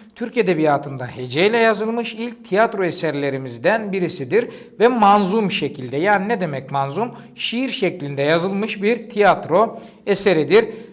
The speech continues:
Yusuf Ziya Ortaç'ın şiirlerine baktığımızda Akından Akına, Cenk Ufukları, Bir Selvi Gölgesi, Kuş Cıvıltıları ve Aşıklar Yolu şiir kitaplarını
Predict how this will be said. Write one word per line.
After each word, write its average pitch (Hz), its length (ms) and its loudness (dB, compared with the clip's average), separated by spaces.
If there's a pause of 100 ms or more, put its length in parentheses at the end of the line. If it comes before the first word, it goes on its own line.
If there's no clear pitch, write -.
(120)
Yusuf 208 260 -8
Ziya 254 260 6
Ortaç'ın 226 420 2
şiirlerine 220 720 0
baktığımızda 139 720 -2
Akından 190 460 0
Akına, 139 460 -4
Cenk 190 340 -6
Ufukları, 151 600 -8
Bir 208 140 -2
Selvi 160 480 -4
Gölgesi, 208 640 2 (260)
Kuş 220 320 -8
Cıvıltıları 214 640 0
ve 226 100 -2
Aşıklar 180 720 4
Yolu 156 460 0 (220)
şiir 208 360 -2
kitaplarını 160 720 -2